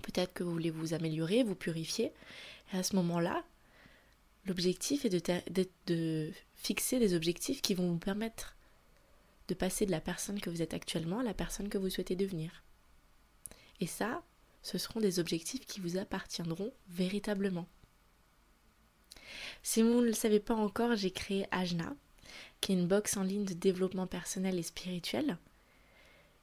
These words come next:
Et je me suis fixé un nombre de membres à atteindre absolument. C'était vraiment limite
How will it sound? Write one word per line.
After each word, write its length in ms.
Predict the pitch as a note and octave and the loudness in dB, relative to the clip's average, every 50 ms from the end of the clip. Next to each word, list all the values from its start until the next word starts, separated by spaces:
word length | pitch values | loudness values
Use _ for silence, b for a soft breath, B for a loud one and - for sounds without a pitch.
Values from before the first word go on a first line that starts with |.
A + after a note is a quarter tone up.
| b _ - | b _ 0
Et 200 | F#3 F3 - - - _ _ - | 2 2 2 0 -6 _ _ -4
je 120 | F#3+ F#3 G3 | -2 0 2
me 80 | G3+ | 2
suis 180 | G3+ - - B3+ | 2 2 2 0
fixé 400 | - - - - - - - A#3+ | 0 0 -2 -2 0 2 2 4
un 140 | G#3+ G3 F3+ | 4 4 4
nombre 380 | F3+ G3 G#3+ A3+ G#3+ F#3+ F#3 | 4 2 2 2 2 0 0
de 120 | E3+ F#3 F3 | 0 0 0
membres 440 | F3 F#3 G3+ A3 A3 F#3+ F#3 - - - _ _ - | 0 0 -2 -2 -2 -4 -6 -8 -12 -20 _ _ -6
à 180 | F#3+ - - | -4 -4 -4
atteindre 380 | F#3 - - G#3+ G#3+ A3+ G#3+ - - _ - | -6 -4 -2 -2 -2 -2 -2 -4 -6 _ -4
absolument. 640 | F#3+ F#3+ - - - - F3 E3+ E3 E3 E3 E3 - - - _ _ _ - B B B B B B B | -4 -2 -2 -2 -2 0 -2 -2 -2 -4 -4 -6 -8 -14 -20 _ _ _ -20 B B B B B B B
C'était 480 | - G#3 G3+ - A#3+ B3 A#3 - - - - - - | -2 0 2 6 6 6 6 4 0 -4 -14 -12 -8
vraiment 400 | F#3+ F#3+ F#3+ G3 A3 A#3+ A#3+ - - - _ _ - | -4 0 2 2 4 4 2 2 -2 -6 _ _ -4
limite 440 | F#3+ F#3 F#3+ G#3+ A#3 - - - | -2 0 2 2 0 0 -4 -12